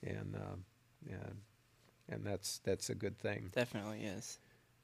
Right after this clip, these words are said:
Speaker 1: And, um, so that leads us into, uh, the next story, which is the, the parable of the Good Samaritan. And so we'll read verses twenty-five through thirty-seven.
Speaker 2: Okay.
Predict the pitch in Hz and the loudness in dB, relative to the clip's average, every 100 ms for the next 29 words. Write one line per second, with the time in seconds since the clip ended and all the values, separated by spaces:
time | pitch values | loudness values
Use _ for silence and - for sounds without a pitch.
0 | - - 104 98 101 95 92 - - - | -4 2 4 4 2 2 -2 -6 -20 -12
1 | - 104 104 104 101 - - - - - | -4 -2 -2 -4 -6 -12 -20 -20 8 12
2 | 170 156 170 185 151 160 - 139 135 - | 12 12 12 12 12 10 12 10 10 12
3 | 139 127 117 110 113 113 131 160 - - | 12 12 12 12 10 8 12 12 12 10
4 | 135 139 175 139 - 131 117 - 117 110 | 12 12 12 10 10 8 8 10 12 12
5 | 110 120 - 143 139 143 135 107 107 113 | 8 2 10 12 12 12 8 8 6 8
6 | - 113 107 123 - 170 190 - - - | 8 8 10 10 10 6 4 0 -14 -20
7 | - - - 113 107 107 101 - 127 113 | -20 -18 0 4 6 6 6 6 8 8
8 | 117 113 113 110 117 107 - 95 - 123 | 6 8 6 8 8 8 4 2 4 4
9 | 123 113 110 120 - 123 131 107 107 - | 8 10 10 10 4 2 4 4 4 6
10 | 110 - 92 - - - - - - - | 6 4 -4 -10 -16 -16 -20 -20 -20 -20
11 | - | -12